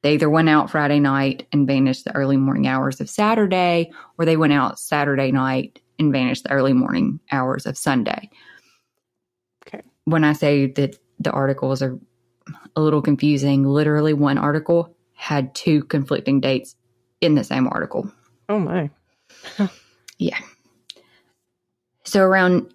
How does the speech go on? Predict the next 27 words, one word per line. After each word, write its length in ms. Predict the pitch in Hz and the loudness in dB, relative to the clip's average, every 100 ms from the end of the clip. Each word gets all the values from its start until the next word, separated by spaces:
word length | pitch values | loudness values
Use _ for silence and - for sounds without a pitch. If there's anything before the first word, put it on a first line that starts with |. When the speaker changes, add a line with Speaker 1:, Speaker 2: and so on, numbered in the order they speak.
| - | 0
Speaker 1:
nine 340 | 170 180 214 | 2 4 2
P 240 | 233 262 180 | 4 4 4
M 140 | 160 | 4
that 180 | 156 147 | 2 2
evening, 560 | 143 139 139 160 - - _ _ _ _ _ _ - | 2 2 2 2 -2 -10 _ _ _ _ _ _ -6
Tamara 600 | - 180 175 196 214 220 - - _ | 0 2 4 4 4 2 -4 -18 _
Monique 380 | 165 160 165 165 | 2 2 2 0
Ward 420 | 170 151 147 151 | -2 0 0 -4
dropped 320 | - 156 156 | -4 -4 -4
her 240 | - 190 214 | -6 -2 -2
child 340 | - 151 147 - | -2 -4 -4 -4
off 220 | 143 - | -6 -4
with 100 | - | -4
a 60 | |
relative 440 | 170 143 147 - 156 | 0 0 -2 -2 -4
in 140 | 156 | 0
Enterprise 640 | 143 135 - - - - - | 0 0 -2 -6 -6 -8 -6
and 120 | 175 160 | 0 2
met 160 | 151 | 2
up 180 | 147 143 | 0 -2
with 160 | 151 - | -10 -2
Angela 380 | 156 156 160 147 | 0 0 0 -2
Roberts 480 | 147 147 - - - | -2 -4 -6 -8 -4
Young, 420 | 175 143 151 175 - - - _ _ _ | 0 2 0 -4 -12 -20 -20 _ _ _
Eula 340 | 160 165 180 196 | 0 2 2 2
Jossett 460 | 185 175 - 202 | 0 -2 -2 -4
Lee, 380 | - 147 143 170 | -2 0 -2 -4